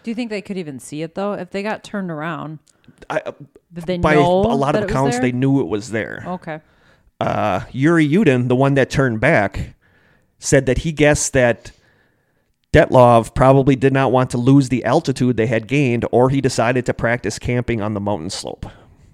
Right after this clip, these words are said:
Speaker 2: He said that's his guess as to why they camped where they
Speaker 1: Okay.
Speaker 2: did, as opposed to going down towards the woods.
Speaker 1: Yeah.
Speaker 2: Before leaving on the hike, Detlov had agreed he would send a telegram to their sports club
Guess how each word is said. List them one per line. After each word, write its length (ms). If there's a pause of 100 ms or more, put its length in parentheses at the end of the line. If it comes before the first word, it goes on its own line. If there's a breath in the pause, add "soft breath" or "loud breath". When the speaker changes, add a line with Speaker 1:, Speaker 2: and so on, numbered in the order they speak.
Speaker 2:
He 120
said 180
that's 220
his 140
guess 300
as 160
to 80
why 260
they 140
camped 340
where 140
they 80
Speaker 1:
Okay. 80
Speaker 2:
did, 220
as 160
opposed 380
to 60
going 260
down 280
towards 320
the 80
woods. 460
Speaker 1:
Yeah. 180 (1700 soft breath)
Speaker 2:
Before 380
leaving 320
on 120
the 80
hike, 420
Detlov 440
had 180
agreed 420
he 120
would 160
send 260
a 40
telegram 580
to 120
their 120
sports 420
club 320